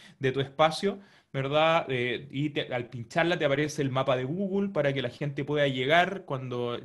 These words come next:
se acabe el confinamiento. Y, em, también podemos acceder a estadísticas, eh, y hacer publicidad pagada, como ya mencionamos. ¿Cómo se, em, se puede activar el perfil profesional de Instagram?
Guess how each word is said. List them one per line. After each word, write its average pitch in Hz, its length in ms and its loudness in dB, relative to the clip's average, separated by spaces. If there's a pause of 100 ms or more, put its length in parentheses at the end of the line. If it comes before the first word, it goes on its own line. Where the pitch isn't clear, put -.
se 123 300 -4
acabe 127 260 0
el 120 80 -2
confinamiento. 180 840 -4 (520)
Y, 208 540 0
em, 120 1200 0 (460)
también 139 400 2
podemos 156 280 2
acceder 151 380 2
a 165 40 2
estadísticas, 175 1300 -2
eh, 101 560 -12
y 160 340 -2
hacer 143 280 -2
publicidad 143 440 -2
pagada, 139 500 2
como 123 340 -8
ya 117 320 -2
mencionamos. 107 720 -8 (360)
¿Cómo 233 320 -2
se, 190 800 -2
em, 131 580 -6 (520)
se - 200 -6
puede 160 160 4
activar 175 520 2
el 175 140 -2
perfil 170 320 -6
profesional 139 560 -6
de 139 100 -4
Instagram? 117 640 -6